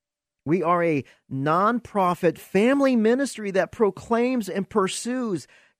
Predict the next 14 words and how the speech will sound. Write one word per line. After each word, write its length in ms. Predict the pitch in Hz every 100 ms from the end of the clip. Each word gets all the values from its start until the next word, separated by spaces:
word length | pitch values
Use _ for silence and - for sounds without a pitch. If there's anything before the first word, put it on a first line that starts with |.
| 151
God's 400 | 190 226 240 196
purity 560 | - 202 233 233 196 196
through 240 | - 233
his 220 | 220 190
son, 720 | - - 226 208 180 127 113 - _ _ _ _ _ -
Jesus 800 | 147 214 208 151 160 143 - _ _ _
Christ, 580 | - 185 170 175 160 170
and 140 | 160
we 140 | 190 180
are 100 | 151
dedicated 840 | 107 - 190 202 - 175 139 117
to 80 | 117
strengthening 800 | - - 185 208 214 214 185 143
marriages 560 | 117 101 85 87 -